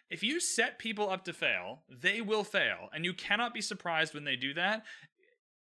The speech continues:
When you, when Kate set Anthony up to have to do this, you cannot be surprised when he does it. If you immediately just dismiss him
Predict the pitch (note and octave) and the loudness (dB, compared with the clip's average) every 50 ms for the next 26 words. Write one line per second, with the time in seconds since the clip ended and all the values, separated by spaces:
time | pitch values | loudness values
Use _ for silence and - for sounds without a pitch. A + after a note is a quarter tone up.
0 | _ - F#3+ G3+ G#3 A3+ A#3+ A#3 F#3+ G#3 G#3 G3+ G3 - - - B3+ D4+ E4 - | _ -2 -2 -2 0 -2 -4 -4 -4 -4 -2 -2 -2 0 2 2 2 2 0 -4
1 | - - - - G#3+ A3 - - F3+ F#3 F#3+ F#3+ - - F3 D#3+ D#3 D#3 D3+ - | -2 -2 2 2 2 2 2 2 2 2 2 2 0 -2 0 2 2 2 0 0
2 | - D#3+ C3+ D3 E3 E3 - - B2 B2 C#3+ E3+ F3+ G#3+ A3+ A3 - F#3+ D#3+ - | -6 -6 0 0 0 0 0 -6 -2 -2 -2 0 0 0 0 0 -2 -8 -8 -4
3 | - F#3+ G3+ A3+ A#3+ A3 G#3 G#3 G3 - F3+ E3 - F3 E3+ E3+ D#3 - C3 D3+ | 0 0 2 2 0 -2 -2 -4 -4 -4 -6 -4 0 2 2 2 2 2 0 -2
4 | D#3 D#3 D3 E3 C#3+ A#2+ A#2+ A#2 G2+ F#2 F2+ - - _ - - - - - D#3+ | 0 0 -2 -2 2 2 2 2 2 -4 -12 -16 -18 _ -20 -20 -16 -10 -6 -4
5 | E3 F3+ G#3+ A3+ A#3 G#3+ G3+ G3+ G3+ G#3 A3 A#3+ B3+ C4 B3+ B3+ B3 A#3 G#3+ G3+ | -2 -2 -2 -2 -2 -4 -4 -6 -6 -6 -4 -2 -2 -2 -2 -2 -2 -4 -2 -2
6 | G3 F#3 D#3 A#2 B2 E3+ F3 E3+ - - D3+ D#3 - - D#3+ E3 E3+ E3 - - | -4 -4 -4 -2 0 0 0 -2 -4 -4 -4 -4 -4 -4 -2 -2 -2 -2 -2 -4
7 | D#3 C#3+ | -4 -4